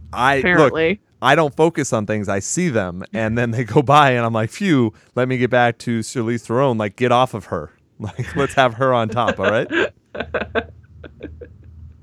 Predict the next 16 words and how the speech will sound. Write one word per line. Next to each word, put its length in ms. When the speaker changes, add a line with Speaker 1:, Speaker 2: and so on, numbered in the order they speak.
Speaker 2:
Sweet. 600
Speaker 1:
And 160
then 300
he 140
gets 240
out 140
of 80
prison. 360
So 260
Nick 220
is 160
dead, 380
and 240
he 120
sees 640
Ashley 600